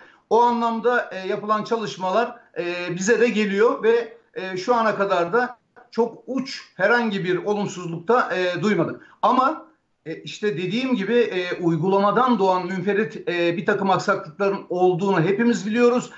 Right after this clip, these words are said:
E, şimdi onları tek tek saymaya kalksak bir tanesiyle ilgili yarım saat konuşabiliriz. Ama özet olarak,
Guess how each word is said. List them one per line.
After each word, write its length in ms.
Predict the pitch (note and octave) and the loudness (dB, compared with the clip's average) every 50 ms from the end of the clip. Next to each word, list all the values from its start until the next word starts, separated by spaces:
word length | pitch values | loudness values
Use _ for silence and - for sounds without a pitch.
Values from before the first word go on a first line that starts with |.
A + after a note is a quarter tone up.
| - - _ - | -20 -12 _ -6
E, 40 | E3 | -4
şimdi 240 | E3 G3+ G#3+ A3 | -2 2 2 4
onları 380 | A3 G#3 G#3+ G#3+ A3 A3+ A3 - | 6 6 6 4 4 4 2 2
tek 200 | A#3 A#3 A#3 - | 2 0 0 0
tek 140 | A#3 G#3 - | -2 -2 0
saymaya 440 | - A3 G#3 A3 G#3+ A3 A3+ G#3+ - | 2 2 2 2 2 0 -2 0 0
kalksak 460 | G#3 - - - G#3+ F3 C#3+ C#3 E3+ | 0 0 0 -2 -6 -8 -8 -10 -12
bir 140 | C4 C4 - | -8 -4 0
tanesiyle 540 | B3 A3+ G#3+ G#3+ G3 - - A3 G3 G#3 | 0 0 0 0 -4 -8 -8 -8 -6 -4
ilgili 420 | G3+ G3 G3 G3 G3+ A3 C4 C4 C4 - - _ - | -4 -4 -6 -6 -6 -6 -6 -6 -8 -12 -18 _ -8
yarım 300 | D3+ D#3 F#3 G#3+ B3 A#3 | -2 0 2 2 2 2
saat 320 | - - G#3 F#3+ F3 - - | 2 4 2 2 2 0 -2
konuşabiliriz. 640 | F3 F3 E3+ E3 - F3 D#3+ E3 G3+ B3+ C#4 - - - | -4 -6 -4 -4 -4 -4 -4 -4 -4 -6 -6 -4 -2 0
Ama 380 | G3+ G#3+ B3 B3+ B3 - - - _ _ - | 2 2 2 2 2 -2 -6 -14 _ _ -6
özet 360 | D#3+ F3 E3+ E3+ B3 C4 C4 | -4 -2 0 2 0 2 2
olarak, 520 | A#3+ A3 G3+ G3+ F#3+ E3+ D3 - - - | 2 2 2 2 2 0 -2 -4 -8 -18